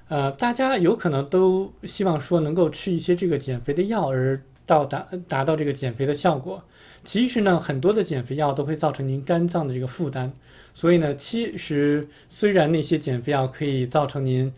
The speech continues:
暂时的减肥，但是从长远来看来讲的话，有可能会造成您健康的，呃，不利，呃，也可能会造成您的体重的这个反弹。那怎么样能够在不运动的情况下减肥呢？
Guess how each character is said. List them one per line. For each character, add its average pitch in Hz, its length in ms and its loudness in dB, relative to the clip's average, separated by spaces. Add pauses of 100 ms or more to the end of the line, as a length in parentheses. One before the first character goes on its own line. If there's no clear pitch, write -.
(160)
暂 156 240 2
时 139 140 -6
的 139 80 -2
减 135 260 -10
肥， 156 260 -8 (360)
但 156 160 2
是 147 120 -2
从 147 300 -4
长 170 320 0
远 175 100 4
来 123 160 -2
看 135 200 -4
来 123 100 -2
讲 131 220 -4
的 131 80 -10
话， 123 200 -4 (260)
有 147 140 2
可 147 120 -4
能 131 100 -2
会 131 400 0 (300)
造 147 180 2
成 139 160 -6
您 135 100 -4
健 147 220 -2
康 156 180 -4
的， 123 300 0 (280)
呃， 127 180 -4
不 131 240 -6
利， 185 240 -6 (460)
呃， 123 140 -6
也 127 200 -2
可 143 120 -10
能 127 140 -2
会 143 180 -4
造 135 200 0
成 131 180 -6
您 127 100 -2
的 127 120 -2
体 131 200 -10
重 131 160 -6
的 139 80 -4
这 127 140 -6
个 123 60 -8
反 156 240 -12
弹。 160 320 -12 (1040)
那 240 100 0
怎 185 180 0
么 131 120 0
样 202 280 0
能 139 200 -2
够 175 180 0
在 151 300 4
不 147 280 -6
运 285 160 2
动 165 140 2
的 135 60 -2
情 131 180 -6
况 131 100 0
下 139 140 0
减 120 260 -4
肥 127 180 -4
呢？ 143 240 -2